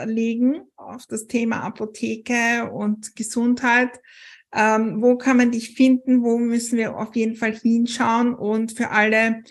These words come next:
die mal in der Nähe von, äh,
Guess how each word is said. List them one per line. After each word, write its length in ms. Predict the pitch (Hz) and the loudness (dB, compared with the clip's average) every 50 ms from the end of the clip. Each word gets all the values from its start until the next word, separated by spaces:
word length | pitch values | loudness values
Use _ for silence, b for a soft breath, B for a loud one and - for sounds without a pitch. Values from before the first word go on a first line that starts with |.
| B B B B B B _ _ - | B B B B B B _ _ -4
die 160 | 233 233 226 | -2 -2 0
mal 260 | 220 220 214 214 214 220 | 0 0 0 0 0 0
in 140 | 214 220 | 0 0
der 100 | 220 226 | 0 0
Nähe 580 | 226 220 214 214 214 214 220 214 220 214 214 220 - - | 0 0 2 2 0 0 0 0 0 0 -2 -4 -8 -6
von, 400 | - 226 208 202 208 208 208 208 | -4 -2 0 0 0 -2 -2 -2
äh, 440 | 208 - - 202 202 202 202 202 208 | -4 -6 -6 -6 -6 -4 -4 -6 -6